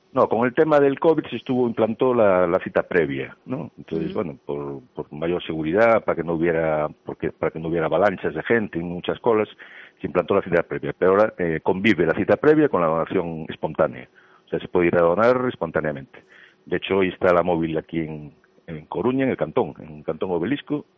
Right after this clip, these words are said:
Speaker 1: Está la móvil de nueve y media a dos y media.
Speaker 2: Más
Speaker 1: Y de
Speaker 2: céntrica
Speaker 1: tres y media
Speaker 2: imposible.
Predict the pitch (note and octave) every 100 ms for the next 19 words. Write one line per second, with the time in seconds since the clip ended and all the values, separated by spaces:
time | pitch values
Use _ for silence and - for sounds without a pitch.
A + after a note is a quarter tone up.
0 | _ _ F2+ D#2+ D#2+ D#2+ D#2 E2 F2 E2
1 | D#2 D#2+ E2 F#2+ F#2+ F#2+ F2 F2 F#2 F2+
2 | B2 D#3 D#3+ - - F#3+ F#3+ F#3 - G#3+
3 | A#3+ C4 B3+ B3+ B3+ C4+ G#3+ E3 A#2+